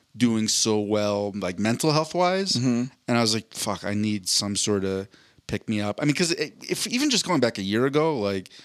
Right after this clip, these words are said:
Speaker 1: I, I had taken a turn for the worse, uh, like, health-wise. I remember trying to podcast was, like, just sitting in the chair was, like, super painful.
Speaker 2: Mm-hmm.
Speaker 1: I'm like, "I have to fucking white knuckle it through a podcast."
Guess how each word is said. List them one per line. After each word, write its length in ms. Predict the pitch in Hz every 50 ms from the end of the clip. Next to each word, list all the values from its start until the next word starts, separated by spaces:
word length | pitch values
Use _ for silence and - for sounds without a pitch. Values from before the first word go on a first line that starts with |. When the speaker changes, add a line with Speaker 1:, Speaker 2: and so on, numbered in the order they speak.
| - - _ _ _ _ _ _ _ _ _ _ _ _ -
Speaker 1:
I, 180 | - 123 135 - -
I 80 | 123
had 260 | 123 123 123 117 110 -
taken 460 | - 127 117 - 120 110 107 107 104
a 140 | - 104 101
turn 300 | - - - 120 117 110
for 120 | - 117
the 80 | 107 104
worse, 480 | 101 104 104 104 107 104 - - - - _ -
uh, 540 | 95 92 87 87 85 85 - - 107 107 - - _ _ _ _ _ _ _ _ - -
like, 140 | 101 - -
health-wise. 440 | 117 117 120 - - 143 143 135 120
I 40 |
remember 460 | 127 160 190 170 127 113 104 101 101 - - - - - _
trying 240 | - - 139 135 127
to 100 | 123 123
podcast 680 | 98 - 104 98 113 120 - - 107 101 98 95 - -
was, 100 | 107 92
like, 160 | 104 98 98
just 160 | 117 117 -
sitting 180 | - 120 117 113
in 60 | 104
the 60 | 98
chair 280 | 92 - - 107 107 113
was, 120 | 110 95
like, 120 | 95 92 -
super 280 | - - 107 - 101
painful. 480 | 82 101 104 107 98 - 104 101 104 104
Speaker 2:
Mm-hmm. 420 | - 127 117 123 123 120 120 120
Speaker 1:
I'm 60 | 117 117
like, 220 | 110 107 - - -
"I 60 | 101
have 140 | 104 - -
to 100 | 123 95 - 95
fucking 600 | 85 - - 135 - - 123 117 107 98 101 104 101 - _ _ _ _ -
white 380 | 131 120 107 110 117 120 131 127
knuckle 320 | 120 110 117 - 123 117
it 100 | 110 -
through 160 | - 110 107
a 40 | 101
podcast." 680 | - 104 104 110 107 - 104 98 98 104 - - -